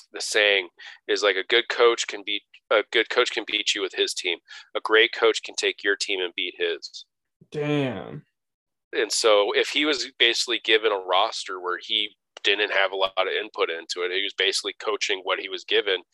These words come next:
Speaker 1: and he was still able to put together back-to-back winning seasons with that. I mean, and apparently he hated Tua. He did not like having Tua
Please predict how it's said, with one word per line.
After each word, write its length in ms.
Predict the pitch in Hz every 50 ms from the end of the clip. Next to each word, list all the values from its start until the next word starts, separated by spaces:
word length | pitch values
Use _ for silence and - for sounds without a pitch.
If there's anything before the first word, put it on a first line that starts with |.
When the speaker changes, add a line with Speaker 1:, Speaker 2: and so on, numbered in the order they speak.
| - - - - - -
Speaker 1:
and 100 | 113 101
he 120 | 98 113
was 140 | 113 107 98 -
still 340 | - - 117 113 113 110 - _ _ _ _ _
able 300 | 120 107 107 104 107 104
to 80 | - - -
put 180 | - 107 110 -
together 460 | - 98 95 95 101 98 98 95 92 -
back-to-back 560 | - 95 95 95 - - 92 98 95 95 95 - - _ _ _ _ _ _ -
winning 280 | 107 104 104 98 95
seasons 680 | - - - 107 104 110 104 - 95 90 90 85 - - -
with 180 | 95 92 - _ _
that. 280 | 90 85 82 85 90 - -
I 120 | 95 98
mean, 200 | 95 95 104 107
and 80 | 107 101
apparently 400 | - - 113 135 175 165 135 117
he 240 | 104 107 117 120 101 - - - -
hated 400 | - 104 117 123 113 95 78 - -
Tua. 360 | - - 101 98 92 82 78 76 -
He 80 | - 107
did 140 | 104 104 90 -
not 280 | 87 92 95 95 92 -
like 220 | - 95 90 90 - -
having 280 | 90 87 82 82 82 _
Tua 320 | - - 104 95 90 87